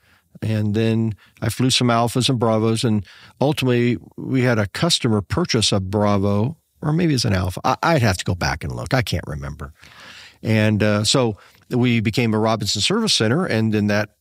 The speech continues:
necessitated to be a service center that we had to send technicians to training, which was fantastic. And I went to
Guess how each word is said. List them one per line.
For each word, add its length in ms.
necessitated 920
to 100
be 140
a 60
service 360
center 300
that 100
we 100
had 160
to 60
send 280
technicians 500
to 100
training, 360
which 140
was 100
fantastic. 580
And 240
I 160
went 300
to 280